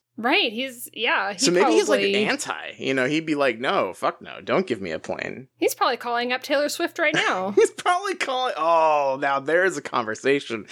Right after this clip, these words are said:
Speaker 2: I would pay to hear. Holy shit.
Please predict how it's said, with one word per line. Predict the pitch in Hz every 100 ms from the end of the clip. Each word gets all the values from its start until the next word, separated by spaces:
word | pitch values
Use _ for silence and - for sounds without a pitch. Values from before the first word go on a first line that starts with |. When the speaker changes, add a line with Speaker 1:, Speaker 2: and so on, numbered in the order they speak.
| - - -
Speaker 2:
I | 120 135
would | 120 95
pay | - 123 117 120 113 110 98
to | 95
hear. | 101 92 80 73
Holy | 123 123 117 95 101
shit. | - 110 90 -